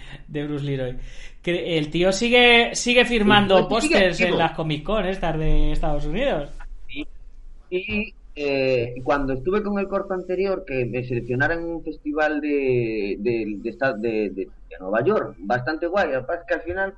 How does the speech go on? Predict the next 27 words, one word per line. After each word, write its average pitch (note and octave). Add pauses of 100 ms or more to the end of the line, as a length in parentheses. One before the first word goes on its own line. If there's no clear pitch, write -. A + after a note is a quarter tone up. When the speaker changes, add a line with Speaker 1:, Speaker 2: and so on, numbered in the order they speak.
Speaker 2:
pues, -
no C3
pude C3
ir, A3 (100)
fue C3+
una C3+
desgracia C#3
y -
me C#3+
lo B2+
llevo D#3+
pesando, E3
me D3
lleva E3+
pesando E3+
desde D3+
entonces, A#2+
el B2+
Urban D#3
Action D#3+
Speaker 1:
Hay, D3
Speaker 2:
Showcase -
Speaker 1:
hay E3
que E3+
Speaker 2:
se D3+
Speaker 1:
ir. D#3
Speaker 2:
llama. -